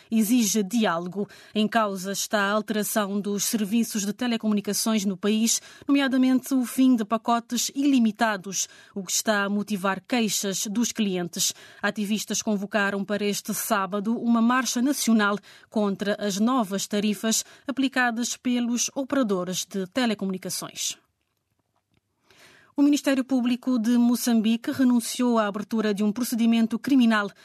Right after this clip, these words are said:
à morte do embaixador da Rússia em Maputo, Alexander Suvikov.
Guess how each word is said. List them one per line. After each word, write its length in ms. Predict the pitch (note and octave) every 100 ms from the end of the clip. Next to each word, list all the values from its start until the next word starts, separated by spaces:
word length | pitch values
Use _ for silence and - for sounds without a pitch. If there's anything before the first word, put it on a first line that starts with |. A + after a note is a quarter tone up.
| - -
à 100 | G#3
morte 440 | G3+ G3+ G3 -
do 120 | F#3+
embaixador 680 | A3+ A3 G#3 - G#3+ A3 A#3
da 100 | A3
Rússia 500 | G#3+ B3 A3+ - G#3+ -
em 100 | C4
Maputo, 640 | A3+ - A#3+ A3+ G#3+ G3+
Alexander 720 | A3+ A3+ - - A3+ G#3 G3
Suvikov. 680 | F#3+ - A3+ G3+ - - -